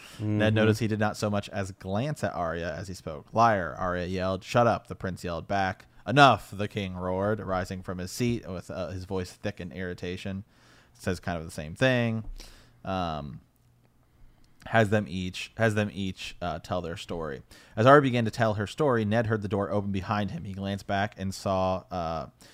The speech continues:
Speaker 1: and saw Van Poole enter with Sansa. They stood quietly at the back of the hall as Arya spoke. When she got to the part where she threw Joffrey's sword into the middle of the trident, Renly Baratheon began to laugh.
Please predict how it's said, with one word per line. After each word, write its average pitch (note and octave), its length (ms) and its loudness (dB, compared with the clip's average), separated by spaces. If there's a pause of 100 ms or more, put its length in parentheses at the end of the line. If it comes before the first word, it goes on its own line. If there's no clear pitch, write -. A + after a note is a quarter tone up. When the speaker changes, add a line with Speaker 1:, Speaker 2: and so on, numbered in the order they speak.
(160)
Speaker 1:
and G#2 80 -10
saw G2 140 2
Van A2+ 280 4
Poole C#3 260 2
enter A2 180 0
with G2+ 140 -2
Sansa. G#2+ 600 -2
They F#2+ 200 -4
stood A2+ 360 -2
quietly B2+ 420 2
at A#2 60 -4
the G#2 60 -8
back G2 180 0
of A2 40 -6
the F#2+ 80 -8
hall A2 220 2
as G2 100 -4
Arya F2+ 220 -4
spoke. G2+ 300 -4
When G2+ 120 -4
she - 120 -8
got G#2+ 200 0
to A2 60 -8
the G#2 100 -6
part G2 260 -2
where F#2+ 260 -2 (240)
she - 160 -4
threw G#2+ 140 -4
Joffrey's G#2+ 460 2
sword G#2+ 260 -2
into G2 140 -2
the F#2+ 60 -4
middle G2 160 0
of F#2 60 -4
the F#2+ 60 -6
trident, G#2 500 2
Renly A#2+ 320 2
Baratheon G#2 460 2
began F#2 380 -4
to G2+ 100 -10
laugh. F#2+ 460 0